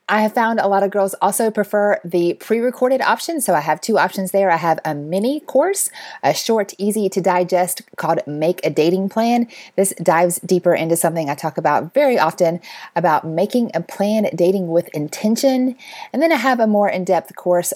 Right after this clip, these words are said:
walking you through heartbreak, how to heal from that, and then how to get relationship healthy.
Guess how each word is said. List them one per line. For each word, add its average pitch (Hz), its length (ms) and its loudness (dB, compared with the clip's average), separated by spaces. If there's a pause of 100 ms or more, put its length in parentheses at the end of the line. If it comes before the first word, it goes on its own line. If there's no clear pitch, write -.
walking 170 360 -2
you 156 180 -8 (220)
through 160 280 4
heartbreak, 247 640 0
how 165 120 -6
to 135 60 -2
heal 247 260 -2
from 220 220 -2
that, 208 280 4 (300)
and 175 160 0
then 202 140 4
how 180 160 -2
to 170 80 0
get 170 180 2
relationship 156 720 0
healthy. - 480 -2